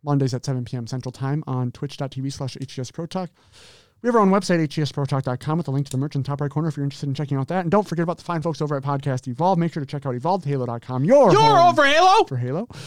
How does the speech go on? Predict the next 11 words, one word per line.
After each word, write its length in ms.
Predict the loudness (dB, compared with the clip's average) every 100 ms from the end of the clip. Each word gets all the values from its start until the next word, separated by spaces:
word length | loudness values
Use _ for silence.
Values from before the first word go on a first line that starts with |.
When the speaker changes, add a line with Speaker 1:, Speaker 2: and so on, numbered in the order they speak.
| -14 -12 -12 -4
Speaker 1:
Uh, 220 | 2 6 6
they 100 | 6
have 140 | 6
great 200 | 2 2
shows 260 | 4 4 4
such 120 | 2
as 200 | 2 0
Podcast 520 | 0 0 2 -2 -2
Evolve, 300 | -2 0 2
Mission 260 | 0 0 -2
Debrief, 460 | -2 -2 -4 -8